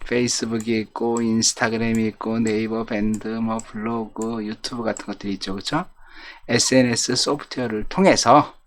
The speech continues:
브로드캐스팅, 포스팅, 업로드함으로써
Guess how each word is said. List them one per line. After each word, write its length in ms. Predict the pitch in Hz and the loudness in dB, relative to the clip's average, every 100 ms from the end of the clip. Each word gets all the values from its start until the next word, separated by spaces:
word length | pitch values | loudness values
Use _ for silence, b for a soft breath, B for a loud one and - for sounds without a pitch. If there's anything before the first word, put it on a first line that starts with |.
| _ - - _ _ _ _ _ _ _ _ _ _ _ _ _ _ _ _ _ - | _ -20 -20 _ _ _ _ _ _ _ _ _ _ _ _ _ _ _ _ _ 2
브로드캐스팅, 960 | 135 135 - 127 - - 123 107 95 _ _ _ - | 4 4 4 4 4 2 2 0 -2 _ _ _ -10
포스팅, 680 | - 147 - - 123 98 - - - | 0 2 2 2 2 0 -4 -12 -2
업로드함으로써 1500 | 110 113 127 139 123 113 107 - - - 117 98 - 113 95 | 4 6 8 8 6 2 -6 -6 -8 -2 -2 -2 -2 -2 -2